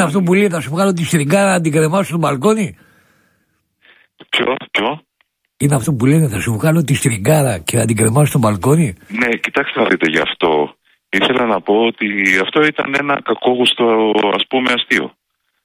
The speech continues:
Speaker 1: Αλλά δεν μπορούμε τώρα, δηλαδή κάποτε πρέπει να διαχωριστεί. Εδώ θε-, θέλουμε υποτίθεται να διαχωρίσουμε το κράτος από την εκκλησία και δεν έχουμε κατορθώσει ούτε καν να διαχωρίσουμε την εοκ ή την επο από την εκκλησία.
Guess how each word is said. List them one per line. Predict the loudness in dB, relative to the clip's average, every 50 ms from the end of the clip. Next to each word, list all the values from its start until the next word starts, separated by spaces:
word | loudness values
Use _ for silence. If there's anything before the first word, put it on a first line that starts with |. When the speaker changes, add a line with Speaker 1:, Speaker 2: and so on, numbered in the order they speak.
| _ _
Speaker 1:
Αλλά | -6 -4 -2 -2 0 -2 0
δεν | -2 -4
μπορούμε | 0 0 0 2 2 0 -2 -4
τώρα, | -2 0 0 0 0 -2 -4 -2
δηλαδή | -2 0 0 0 0
κάποτε | -4 -2 -4 -4 -2 -2 -4 -4 -4
πρέπει | -6 -2 -2 -2 -2 -2
να | -2 -2
διαχωριστεί. | 0 0 0 0 0 0 0 0 0 -2 0 -2 -2 -2 -2 -6 _ _ _ _ _ -20 _ _ _ _
Εδώ | 0 0 2 2
θε-, | 0 0 -2 -4 -6 -6 -4 -2
θέλουμε | -2 0 0 0 0 0
υποτίθεται | 0 0 -4 -2 -2 -4 -4 -4 -4 -2 -2 0
να | 0 0
διαχωρίσουμε | 0 0 0 0 -2 -2 0 0 0 -2 -4 -4 -4 -4
το | -6 -6 -6
κράτος | -4 -2 0 0 -2 -2 -4 -2 -4
από | -4 -4
την | -2 -4 -4 -4
εκκλησία | -6 -10 -6 -6 -6 -4 -4 -4 -4 -4 -4 -6 _ _ -20 _ -20 -20 _ _ _
και | 0 0 2
δεν | 4 2
έχουμε | 2 2 0 -2 -2
κατορθώσει | -2 -2 -2 -2 -2 -4 0 -2 0 0 2 0 0
ούτε | -2 -2 -4
καν | -2 -2 -2 0 0
να | 0
διαχωρίσουμε | 2 0 0 2 2 0 0 0 -2 -2 -4 -4 -4
την | -2 -2 -2 0
εοκ | 2 2 2 0 -2 -6 -12 -12 -8
ή | -10 -10 -10 _ _ _ _ _
την | _ 0 0 2 2
επο | 2 0 2 0 0
από | 0 0 -4
την | -8 -8
εκκλησία. | -8 -4 -4 -4 -2 -2 -4 -8